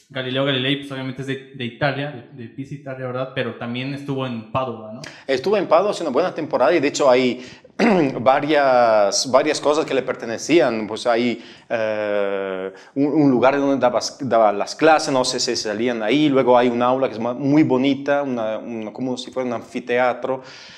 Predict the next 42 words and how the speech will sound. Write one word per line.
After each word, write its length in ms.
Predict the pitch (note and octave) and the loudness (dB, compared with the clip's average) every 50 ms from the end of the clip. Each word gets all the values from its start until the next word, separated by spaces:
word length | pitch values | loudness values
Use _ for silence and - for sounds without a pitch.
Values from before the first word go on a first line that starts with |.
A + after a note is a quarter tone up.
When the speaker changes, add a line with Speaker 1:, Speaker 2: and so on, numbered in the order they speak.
| - _ _ | -20 _ _
Speaker 2:
eh, 420 | - B2 A#2+ A#2+ A#2 A#2 A#2 A#2 C3 | -2 0 2 2 2 2 0 0 0
en 180 | C#3 C3 C3 A#2+ | 0 0 2 2
donde, 480 | B2+ C3+ C#3 C#3 B2+ C#3 C#3 C#3 C#3+ C#3 - - - - | 2 4 2 4 4 4 4 2 0 -4 -10 -16 -4 0
eh, 260 | A#2+ A#2 A2+ A2+ B2 | 2 2 2 2 4
él 300 | - D#3 D3+ D3+ D#3 C#3 | 4 4 4 4 2 2
daba 220 | B2 B2 A#2 A#2 A2+ | 2 4 4 4 4
la 140 | G#2+ G#2+ - | 2 0 0
clase 280 | - A#2 A#2 - - C3 | 0 -4 -4 0 0 0
ahí 160 | B2+ C3 C3 | 2 4 4
abajo 460 | C3+ C3+ - C#3 - - - E3 E3+ | 4 6 4 4 2 2 2 2 4
y 60 | D3+ C3 | 4 4
era 140 | A#2+ A#2 | 2 0
clase 300 | - B2+ C3 C3 - D3 C3+ | -2 -2 -4 -2 -2 -4 -2
de 140 | B2 C3 C3 | -2 -2 -2
anatomía, 800 | B2 B2+ A#2+ A#2 - - B2 A#2+ C#3 D3 D3 C#3+ D3+ F3 F#3 D3+ | -2 -4 -6 -6 -4 -4 -2 -2 -2 -2 -2 -2 -2 -4 -6 -6
por 120 | - A#2+ G#2+ | -8 -8 -8
lo 100 | G#2 - | -8 -10
que 80 | - | -10
me 100 | G#2+ G#2+ | -12 -14
acuerdo, 400 | A2 A2 - B2+ B2 A#2+ B2+ E3 | -14 -4 -2 -2 -2 0 -2 -4
y 100 | E3+ - | -2 -2
él 60 | C3+ G#2+ | -2 -2
había 180 | G#2 G#2+ A2 | 0 -2 -2
los 200 | A2 A2 A2 - | -2 -4 -4 -4
estudiantes 540 | A#2+ G#2+ - D3 C3 A#2+ A#2 A2+ A2 C3+ A2+ | -8 -6 -4 -4 -4 -4 -4 -6 -8 -8 -8
mirando, 600 | A2+ A2+ A2 G#2+ G#2 G#2 G#2 G#2 G#2 G#2+ G#2 - - - - - - _ | -6 -6 -4 -4 -4 -6 -6 -4 -4 -4 -4 -4 -10 -18 -20 -20 -18 _
eh, 120 | - G#2+ G2+ | -8 -6 -4
de 120 | G2 A2 A#2+ | 0 0 0
arriba 420 | A#2+ G2+ G2+ G2+ G#2 B2 C3 A2+ | 0 0 -2 -2 0 2 2 2
y, 440 | G#2 G#2 G2+ G2+ G#2 G2+ G2+ F#2 F#2 | 0 0 -2 -2 -2 -2 -4 -6 -8
pues, 160 | - - G2 | -8 -8 -8
son 280 | - - - G2+ G#2 G#2 | -8 -8 -8 -8 -10 -8
cosas 280 | - A2+ A#2 A#2+ A#2+ - | -6 -4 -2 -2 -4 -2
que 320 | - B2+ A#2+ B2 B2 D3 | -2 -2 -2 0 0 2
si, 640 | - - - B2+ B2 A#2 A#2 A2+ A2+ A2 A2 G#2+ G#2 | 2 2 4 2 2 2 0 0 -2 -2 -4 -4 -6
si 100 | G2+ - | -6 -4
uno 120 | C3 B2+ A#2+ | -4 2 4
va 180 | A#2+ A#2 A2 | 4 4 4
a 100 | G#2 - | 2 2
Padua 320 | - A2 G#2 A2+ A#2 A#2 G2+ | 0 0 0 0 -2 -4 -6
es, 80 | F#2+ | -6
es 180 | A2+ G#2+ G2 | -8 -10 -10